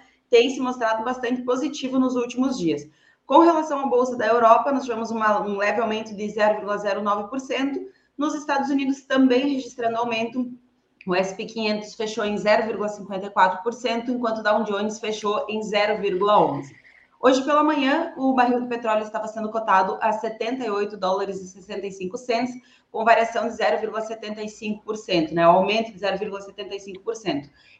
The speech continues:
E é importante a gente observar também que o combustível, né, o barril do petróleo,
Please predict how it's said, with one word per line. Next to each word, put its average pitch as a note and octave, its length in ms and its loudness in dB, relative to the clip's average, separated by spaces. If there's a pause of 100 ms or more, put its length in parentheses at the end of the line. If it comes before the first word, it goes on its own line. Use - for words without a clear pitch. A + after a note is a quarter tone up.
E G3 60 0
é - 20 4
importante A#3 400 2
a - 20 0
gente A#3+ 140 0
observar A#3 380 2
também A#3+ 340 0
que C#4 80 -4
o C4 80 -6
combustível, B3+ 540 -2
né, G3 120 2
o G3 60 0
barril G#3 260 0
do A3 60 -8
petróleo, A#3 500 2